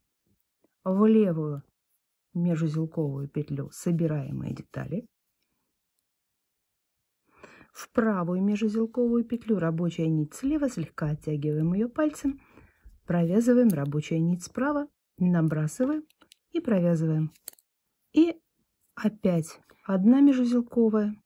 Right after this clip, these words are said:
противоположная межузелковая, слегка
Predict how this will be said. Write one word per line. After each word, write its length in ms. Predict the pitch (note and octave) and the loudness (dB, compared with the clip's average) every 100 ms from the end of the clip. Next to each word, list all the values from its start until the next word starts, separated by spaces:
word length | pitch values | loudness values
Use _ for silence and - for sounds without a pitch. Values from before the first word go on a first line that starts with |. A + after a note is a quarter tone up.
| _ - | _ 0
противоположная 1040 | F#3+ F3+ F3+ E3+ E3 F#3+ A#3 C4+ B3 A3+ | 2 2 0 0 2 2 4 6 6 8
межузелковая, 1000 | A3+ G#3+ G#3+ G3 G3+ - F#3+ F3 F3 F3 - _ _ - - - _ _ _ - - _ | 6 6 4 2 -2 -2 -4 -2 -2 -4 -12 _ _ -20 -20 -20 _ _ _ -20 -20 _
слегка 880 | - - F#3+ G3+ - - F3 D#3 | -10 0 2 2 2 -2 0 -2